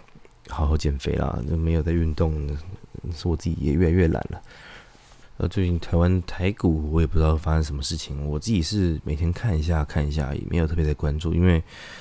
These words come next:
呃，不太，不太去了解嘛，但是每天涨涨停停的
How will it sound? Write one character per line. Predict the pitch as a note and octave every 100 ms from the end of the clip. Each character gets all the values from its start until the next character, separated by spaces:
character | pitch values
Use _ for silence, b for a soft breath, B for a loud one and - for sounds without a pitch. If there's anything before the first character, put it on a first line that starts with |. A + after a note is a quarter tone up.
| B B -
呃， | - D2+ C#2+ C#2+ C#2
不 | -
太， | F#2 F2
不 | - E2
太 | G2
去 | F2+ - E2+
了 | D2+ D2+ E2+
解 | - -
嘛， | E2+
但 | F2
是 | F2+ F2+ D#2+ C#2+ - B B B -
每 | E2
天 | E2 A2+
涨 | A2 G2
涨 | G2+ D2
停 | - D2
停 | C#2 C2
的 | C2+